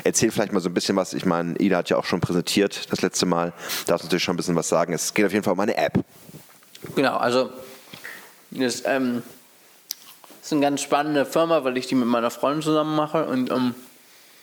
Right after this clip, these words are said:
Speaker 2: das hat eine interessante Dynamik und macht sehr viel Spaß. Erleichtert viele Dinge im, im Alltag, wenn man zusammen eine Firma macht. Braucht man sich nicht so viel irgendwie über, wer macht jetzt Karriere, ähm,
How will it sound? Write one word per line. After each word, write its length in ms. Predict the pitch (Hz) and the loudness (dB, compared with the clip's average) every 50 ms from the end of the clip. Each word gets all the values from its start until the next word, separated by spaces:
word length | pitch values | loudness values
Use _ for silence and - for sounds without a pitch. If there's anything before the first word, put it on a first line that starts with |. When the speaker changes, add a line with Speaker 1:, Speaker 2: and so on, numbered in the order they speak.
| - - _ - | -20 -20 _ -6
Speaker 2:
das 180 | - 117 110 131 | -6 -4 -2 0
hat 220 | 135 127 123 123 | 0 0 0 0
eine 280 | 139 127 123 117 110 107 107 - - - - - _ _ _ _ - - - - | 0 0 2 2 0 -2 -4 -10 -16 -20 -20 -20 _ _ _ _ -20 -20 -10 -4
interessante 500 | - 147 135 135 127 123 123 123 127 123 | -4 -2 0 0 0 0 0 0 0 0
Dynamik 460 | 120 123 120 120 117 120 120 120 120 | 0 0 2 2 2 2 0 0 0
und 60 | 123 | 0
macht 180 | 120 117 123 - | 0 0 0 0
sehr 140 | - 135 135 | 0 0 0
viel 100 | - 131 | 0 -2
Spaß. 380 | - - 131 123 147 165 - - - - - - - _ _ _ _ _ _ _ _ _ - - - | 0 2 2 2 2 0 -2 -8 -18 -20 -20 -20 -20 _ _ _ _ _ _ _ _ _ -20 -8 -4
Erleichtert 500 | - 123 117 117 127 127 - 135 120 - | 0 0 2 0 0 -2 -2 -2 -2 -2
viele 300 | - - - 123 127 123 | -4 -4 -2 0 0 0
Dinge 240 | 110 131 131 131 127 | 2 2 2 2 2
im, 260 | - 120 113 117 117 - - - - _ - | 0 0 0 -2 -4 -8 -14 -20 -20 _ -6
im 160 | - 120 - | -4 -2 0
Alltag, 400 | - 110 113 - - - 131 127 - - | 0 0 0 -2 -2 -4 -4 -4 -2 -2
wenn 100 | 127 120 | -2 -2
man 140 | 120 120 117 | -2 -2 -2
zusammen 420 | - 127 113 127 131 131 127 127 | -2 -2 -2 0 0 0 0 0
eine 80 | 123 120 | -2 -2
Firma 340 | - - 135 131 127 131 | -2 -2 0 0 0 0
macht. 200 | 131 135 135 - - - - - - - - | 0 0 -2 -4 -10 -20 -20 -20 -20 -14 -10
Braucht 160 | - - 135 | -10 -6 -4
man 120 | 131 131 | -4 -4
sich 140 | 131 131 127 | -4 -4 -4
nicht 140 | - 127 - | -4 -2 -2
so 100 | - 127 | -2 -2
viel 160 | 123 - 139 | -2 -2 -2
irgendwie 300 | - - 131 127 127 123 | 0 0 0 2 2 0
über, 260 | - - 127 123 123 - - - - - - - - - - | 0 0 0 0 -2 -4 -10 -16 -18 -20 -20 -20 -20 -16 -8
wer 140 | - 120 120 | -4 -2 -2
macht 200 | 123 120 123 - | 0 -2 -2 -4
jetzt 200 | 127 117 - - | -6 -6 -6 -6
Karriere, 500 | - 123 120 120 127 123 123 123 123 131 - - - - - - - - - - - - - - | -6 -4 -2 0 2 2 2 2 0 -2 -6 -12 -16 -16 -14 -12 -12 -10 -12 -12 -14 -16 -12 -4
ähm, 600 | - 127 127 123 120 120 120 120 117 113 113 117 | 0 2 2 2 2 2 2 2 2 2 2 0